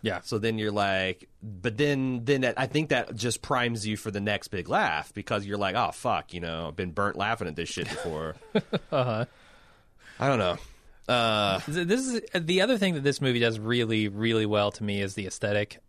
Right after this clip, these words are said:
Speaker 1: I think, um, and
Speaker 2: Yeah.
Speaker 1: I don't know how much of this is in the book and described in the book, but that all-white apartment, essentially, that all black and white apartment that Christian Bale has, um,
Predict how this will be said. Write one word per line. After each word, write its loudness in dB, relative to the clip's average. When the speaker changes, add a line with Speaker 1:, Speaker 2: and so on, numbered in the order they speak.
Speaker 1:
I -2
think, -2
um, 0
and 2
Speaker 2:
Yeah. 4
Speaker 1:
I 2
don't 2
know 4
how 0
much 2
of -2
this 0
is -2
in 2
the 0
book -2
and -4
described 0
in -2
the -2
book, 0
but 2
that 0
all-white 6
apartment, -6
essentially, -4
that 2
all 4
black 2
and -2
white 2
apartment -2
that 0
Christian -2
Bale 2
has, 0
um, 0